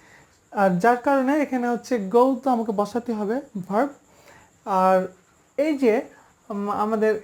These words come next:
go-এর পূর্বে যেটা বসিয়েছি সাথে, এই সাথের ইংরেজিটা আমার অবজেক্ট হিসেবে এখানে বসেছে, মানে go with, এটাই হতে হবে।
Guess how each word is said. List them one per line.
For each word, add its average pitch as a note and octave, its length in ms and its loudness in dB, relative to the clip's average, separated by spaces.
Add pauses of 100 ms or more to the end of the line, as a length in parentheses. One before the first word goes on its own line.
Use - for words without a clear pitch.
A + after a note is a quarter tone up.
(280)
go-এর C#4 260 6
পূর্বে C#4+ 380 -2
যেটা A#3+ 200 -2
বসিয়েছি G3 540 -6 (180)
সাথে, A3+ 380 -2 (320)
এই A#3+ 120 -4
সাথের C4 460 2
ইংরেজিটা A#3 500 0
আমার A3+ 200 0 (460)
অবজেক্ট A3+ 380 2
হিসেবে G3+ 260 2
এখানে F3+ 160 0
বসেছে, E3+ 400 -6 (400)
মানে A#3+ 260 -2 (420)
go B3 400 4
with, F#3+ 240 0 (420)
এটাই B3 300 2
হতে G#3+ 180 -2
হবে। E3+ 240 -2